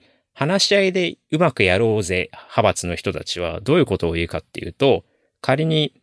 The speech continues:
ちょっとセンスの悪い人が入っている場合でも、えっと、話し合いで、えっと、正しい方向に導けばいいとか、議論して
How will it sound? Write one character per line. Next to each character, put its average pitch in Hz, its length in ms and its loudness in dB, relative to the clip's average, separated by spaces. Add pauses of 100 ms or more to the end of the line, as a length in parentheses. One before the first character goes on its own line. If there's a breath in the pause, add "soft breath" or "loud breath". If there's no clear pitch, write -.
(300)
ち - 80 0
ょ - 20 2
っ 180 60 -2
と - 100 -2
セ 123 200 4
ン 120 80 4
ス - 120 -4
の 85 100 0
悪 87 180 0
い 85 60 -4
人 - 220 -6
が 80 140 -10
入 107 180 0
っ - 60 -4
て - 140 -12
い 80 40 -8
る 80 100 -8
場 82 160 -2
合 82 140 -2
で 87 100 -8
も、 104 300 0 (460)
え - 120 -2
っ - 40 -4
と、 - 120 -10
話 - 280 0
し - 120 2
合 147 80 2
い 151 120 -2
で、 196 260 0 (200)
え - 20 -20
っ - 20 -20
と、 101 120 -6
正 131 300 0
し 135 200 0
い 87 40 -2
方 90 220 -2
向 95 160 -4
に 90 80 -2
導 95 400 -2
け 85 120 -6
ば 80 120 -8
い 78 80 -8
い 78 40 -14
と - 140 -14
か、 98 280 0
議 120 140 0
論 110 220 0
し - 100 -8
て 180 240 -2